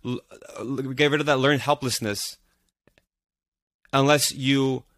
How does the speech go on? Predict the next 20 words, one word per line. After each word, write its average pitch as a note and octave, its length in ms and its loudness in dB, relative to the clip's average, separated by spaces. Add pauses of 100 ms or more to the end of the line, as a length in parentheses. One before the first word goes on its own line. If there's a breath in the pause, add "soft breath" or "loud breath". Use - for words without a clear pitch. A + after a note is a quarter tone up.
(800)
do C3+ 160 2
something C3 300 -2
like A#2+ 140 0
A A#2+ 40 0
A A#2+ 140 6
T, A#2 220 -2
unless A#2+ 260 -2
you A#2+ 80 -4
do B2 140 -2
something A#2+ 220 -6
like A2+ 200 -6
this A2+ 180 -8
kind A#2 240 -4
of G#2+ 100 -4
therapy A2 500 2 (260)
where B2+ 120 2
you C3 60 2
can A#2+ 220 -2
release A2+ 420 -2
it. - 200 -8